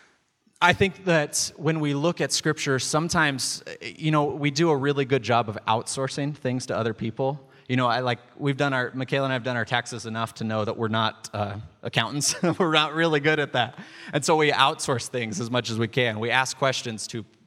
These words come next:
practitioners, to professionals. Sometimes when we think about our own faith, we can,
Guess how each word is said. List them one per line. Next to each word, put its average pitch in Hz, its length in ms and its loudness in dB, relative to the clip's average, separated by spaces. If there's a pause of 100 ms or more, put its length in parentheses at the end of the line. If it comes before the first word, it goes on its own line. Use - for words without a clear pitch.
practitioners, 107 680 0
to 107 120 -12
professionals. 110 680 -2 (920)
Sometimes 202 640 2 (100)
when 165 180 -2
we 156 80 0
think 170 220 -6
about 151 220 2
our 139 120 2
own 127 140 -2
faith, 135 400 0
we 131 120 -6
can, 123 320 -6